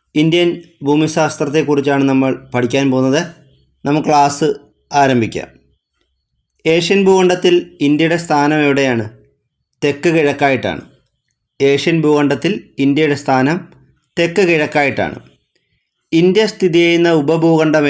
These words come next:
ഏതാണ്? ഇന്ത്യൻ ഉപഭൂഖണ്ഡം. ഇന്ത്യ സ്ഥിതി ചെയ്യുന്നത് ഇന്ത്യൻ ഉപഭൂഖണ്ഡത്തിന്, ഉപഭൂഖണ്ഡത്തിലാണ്. ഇന്ത്യൻ ഉപഭൂഖണ്ഡത്തിൻ്റെ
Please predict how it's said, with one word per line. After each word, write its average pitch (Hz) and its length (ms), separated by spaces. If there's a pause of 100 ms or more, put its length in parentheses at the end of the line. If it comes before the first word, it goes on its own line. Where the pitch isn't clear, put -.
ഏതാണ്? 110 260 (580)
ഇന്ത്യൻ 156 380 (320)
ഉപഭൂഖണ്ഡം. 123 640 (680)
ഇന്ത്യ 147 360
സ്ഥിതി 143 320
ചെയ്യുന്നത് 147 360 (1080)
ഇന്ത്യൻ 170 360 (260)
ഉപഭൂഖണ്ഡത്തിന്, 156 720 (340)
ഉപഭൂഖണ്ഡത്തിലാണ്. 143 760 (880)
ഇന്ത്യൻ 185 340 (260)
ഉപഭൂഖണ്ഡത്തിൻ്റെ 180 760